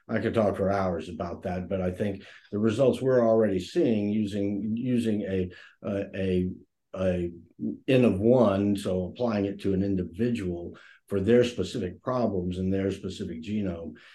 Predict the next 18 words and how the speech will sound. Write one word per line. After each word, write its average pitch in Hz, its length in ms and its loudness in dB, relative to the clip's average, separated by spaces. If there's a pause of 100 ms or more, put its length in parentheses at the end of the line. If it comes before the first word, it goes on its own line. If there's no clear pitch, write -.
(840)
actually 107 600 0
has 95 440 -2
been 98 440 -2
just 107 240 -6
remarkable 90 640 -6
for 80 160 -18
me. 76 300 -14
And 78 160 -18
I, 87 300 -12
I'm 98 120 -6
just, 92 260 -4 (440)
it's, 90 400 -6
uh, 85 340 -8
so, 113 720 2 (200)
the 95 320 -6
results 95 560 -4
are 90 100 -8
so, 101 480 -8